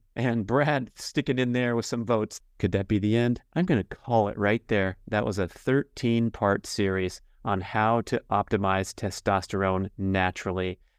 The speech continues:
Thank you so much for listening. I hope you can go back and punch into some of these topics, especially when they're, uh, falling off of your radar in busy, uh, stressful life.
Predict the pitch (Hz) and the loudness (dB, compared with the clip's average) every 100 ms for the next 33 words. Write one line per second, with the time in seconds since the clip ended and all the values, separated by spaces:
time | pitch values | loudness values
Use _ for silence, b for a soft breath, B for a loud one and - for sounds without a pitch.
0 | _ 113 107 101 - 113 107 - 104 104 | _ -2 0 -2 0 2 2 -2 -2 0
1 | 127 135 123 117 101 104 107 101 113 110 | 2 2 2 2 -2 -4 -2 0 2 2
2 | 110 104 95 92 - 113 110 107 101 110 | 2 0 -4 -6 0 0 0 -2 0 0
3 | 101 95 _ _ - - 113 110 104 - | 0 -2 _ _ -8 -2 0 0 -2 -2
4 | 127 123 120 - - 123 - 113 104 107 | 0 2 0 -2 -2 -2 0 0 2 0
5 | 101 98 98 98 _ - 107 98 - 113 | 0 0 -2 -6 _ -6 -6 -2 2 2
6 | 110 107 107 113 98 101 110 127 123 120 | 4 2 0 0 0 2 4 4 4 4
7 | 117 - b - 110 101 113 107 104 101 | 2 -2 b -6 -4 0 2 2 0 -2
8 | _ _ - 104 - 101 - - 117 - | _ _ -8 -4 -4 -6 -8 0 0 2
9 | 113 98 107 120 127 | 0 2 2 2 -2